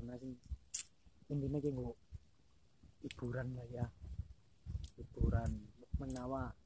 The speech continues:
apa dadi inspirasi ngono kabeh padha lah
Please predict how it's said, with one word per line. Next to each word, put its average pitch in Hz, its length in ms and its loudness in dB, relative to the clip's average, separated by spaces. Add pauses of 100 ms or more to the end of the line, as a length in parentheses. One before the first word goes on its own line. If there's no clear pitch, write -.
(2250)
apa 139 240 -2 (320)
dadi 131 240 -2
inspirasi 127 640 2
ngono 123 240 -4
kabeh - 320 -4
padha - 400 -4
lah 107 80 -12